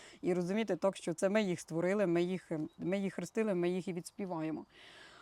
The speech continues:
От, але ж та, от в, в ті роки навіть це вже було видно, як, е, як українська придушується, подавлюється і як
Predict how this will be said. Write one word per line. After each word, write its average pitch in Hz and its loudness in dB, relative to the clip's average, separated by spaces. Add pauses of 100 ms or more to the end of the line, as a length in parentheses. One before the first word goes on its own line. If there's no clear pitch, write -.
(320)
От, 226 4
але 233 6
ж 233 2
та, 226 2
от 165 2
в, 156 -6
в 156 -4
ті 233 0
роки 226 4
навіть 175 2
це 196 4
вже 165 -2
було 147 -4
видно, 190 0
як, 165 -2
е, 156 -4 (140)
як 160 -2
українська 165 -4
придушується, 185 -4
подавлюється 170 -2
і 156 -4
як 165 -2